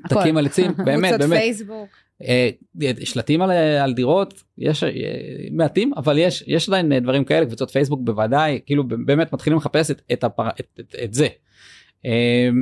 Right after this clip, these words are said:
Speaker 2: ואז זה לוקח לנו שבוע, שבועיים, ובדרך כלל אנחנו, אה, אוספים כמה דירות, אגב, בשיתוף עם הבן אדם, עם ה-, עם הלקוח, כאילו, בסוף אנחנו, המטרה היא למצוא מה שמתאים לו,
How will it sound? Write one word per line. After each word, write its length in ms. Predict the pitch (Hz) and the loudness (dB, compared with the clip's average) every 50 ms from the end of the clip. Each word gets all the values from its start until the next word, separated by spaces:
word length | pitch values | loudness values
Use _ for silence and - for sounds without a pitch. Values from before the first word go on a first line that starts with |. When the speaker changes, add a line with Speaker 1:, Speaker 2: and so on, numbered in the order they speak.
| 120 139 - _ - | 0 -2 -8 _ -4
Speaker 2:
ואז 320 | 123 131 147 170 151 - - | 0 2 2 2 0 -4 -6
זה 160 | 139 120 135 | -4 -2 0
לוקח 200 | 139 160 151 123 | 0 2 2 2
לנו 120 | 147 131 | 0 0
שבוע, 300 | 120 - 135 131 147 135 | 0 0 0 2 0 0
שבועיים, 460 | 107 107 113 127 139 165 196 202 160 123 | 0 -2 -2 -2 0 0 0 0 -2 -4
ובדרך 300 | 113 107 117 117 143 147 | -4 -2 0 0 0 2
כלל 140 | - 147 143 | 2 0 0
אנחנו, 480 | 135 131 - 131 127 127 123 120 110 120 | 0 -2 0 0 0 2 2 0 0 0
אה, 180 | 120 117 117 107 | 0 0 0 -2
אוספים 340 | 107 - - - 156 139 | -4 -4 -2 0 0 2
כמה 200 | 120 143 135 131 | 2 2 2 2
דירות, 260 | 117 127 151 185 - _ | 2 2 0 0 -2 _
אגב, 240 | - 123 123 139 123 113 110 | -4 0 0 0 0 -2 -4
בשיתוף 420 | 113 110 - 131 117 - 156 143 156 | -4 -4 -2 -2 0 0 0 2 2
עם 100 | 139 135 | 2 2
הבן 340 | 131 127 120 117 120 117 | 2 2 0 0 0 0
אדם, 240 | 123 131 147 135 113 | 2 2 2 0 0
עם 120 | 107 110 110 | -2 -2 -2
ה-, 300 | 110 110 110 113 113 107 - | -2 -2 -2 -4 -4 -4 -4
עם 140 | 117 110 107 | -4 -4 -4
הלקוח, 360 | 107 107 - 170 170 175 - | -4 -4 -2 -2 -2 -2 -2
כאילו, 160 | - 139 123 | -4 -4 -2
בסוף 260 | 110 107 - 143 - 143 | -2 -2 -2 -2 0 0
אנחנו, 420 | 135 127 - 139 135 131 131 - - | -2 0 0 0 0 0 -4 -6 -8
המטרה 300 | 120 113 110 - 110 117 | -10 -10 -6 -2 0 2
היא 100 | 131 123 | 2 2
למצוא 360 | 117 113 107 - 143 139 131 | 0 -2 0 0 2 2 2
מה 140 | 123 123 123 | 2 0 -2
שמתאים 360 | 117 131 120 107 - 127 123 | 0 -2 -2 0 0 0 2
לו, 160 | 139 170 208 | 2 2 0